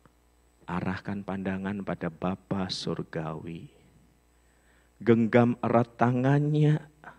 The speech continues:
sambil ingat janjinya. Bahwa hidup kita lebih berharga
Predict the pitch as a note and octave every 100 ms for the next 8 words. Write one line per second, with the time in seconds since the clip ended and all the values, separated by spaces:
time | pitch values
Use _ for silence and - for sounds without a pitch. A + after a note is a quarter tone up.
0 | _ _ _ _ _ _ _ _ _ _
1 | _ _ _ - - F#2 F#2 F#2 - -
2 | A2+ G#2 F2+ F2 _ _ - E2+ D#2+ E2
3 | E2 - - - - - _ _ _ _
4 | _ _ _ _ _ _ _ _ _ _
5 | _ _ _ _ _ _ _ _ _ _
6 | _ _ E2+ D#2 D#2+ - F#2+ - A2 -
7 | - F2 _ E2+ D#2 - _ _ _ -
8 | _ F2+ F#2 - A2+ A2 - - G2 -
9 | - G#2 F#2 - - - - -